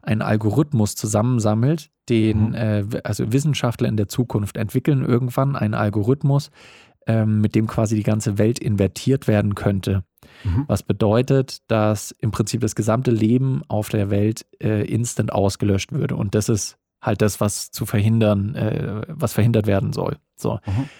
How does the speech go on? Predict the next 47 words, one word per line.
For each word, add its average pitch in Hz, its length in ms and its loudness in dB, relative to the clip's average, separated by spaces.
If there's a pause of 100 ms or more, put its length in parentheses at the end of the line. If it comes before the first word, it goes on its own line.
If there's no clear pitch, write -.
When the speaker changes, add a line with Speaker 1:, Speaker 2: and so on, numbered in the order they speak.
(260)
Speaker 1:
Und 107 120 0
diese 107 180 2
Wissenschaftler 139 500 0
in 104 60 2
der 101 120 4
Zukunft 139 540 0
sagen 120 300 2
dann, 123 140 -2
„Okay, 160 380 0 (380)
wie 123 260 0
machen 135 260 2
wir 120 60 2
es 107 80 0
am 117 120 0
sichersten? 147 580 0
Indem 113 360 0
wir 113 100 4
diese, 117 340 -2
den 110 280 -4
Algorithmus 107 520 0
aufspalten 147 680 0
in 110 100 0
neun 107 280 2
Teile 147 520 0
und 110 180 -4
die 110 80 -2
Teile 120 380 2
ver-, 113 520 0
ähm, 107 580 -2
äh, 117 100 -4
verstecken 107 420 -2
wir 104 60 4
dann 104 140 2
in 101 100 -2
der 101 100 2
Vergangenheit, 98 800 0 (340)
dass 113 180 -2
es 113 120 -2
nicht 107 220 -2
gefunden 104 380 -2
werden 104 220 0
kann.“ 101 280 -4 (420)
Was 98 180 -2
dieser 101 240 2
Antagonist 101 520 0
aber 104 180 0
schafft, - 420 -4